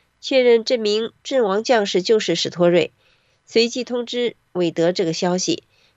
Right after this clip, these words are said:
这也使得在近七十三年之后，史托瑞终能魂归故土。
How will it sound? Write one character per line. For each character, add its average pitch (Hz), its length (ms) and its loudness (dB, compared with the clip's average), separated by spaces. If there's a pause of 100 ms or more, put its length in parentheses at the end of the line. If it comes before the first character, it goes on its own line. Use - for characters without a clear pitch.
这 269 120 2
也 277 120 2
使 220 160 0
得 190 180 2
在 202 220 2
近 202 340 -6
七 247 220 -4
十 247 100 -4
三 254 260 0
年 185 200 0
之 190 100 -4
后， 165 300 -2 (400)
史 - 180 -4
托 262 180 2
瑞 262 220 4
终 262 260 -4
能 214 220 2
魂 180 260 0
归 226 160 2
故 180 200 -2
土。 - 280 -2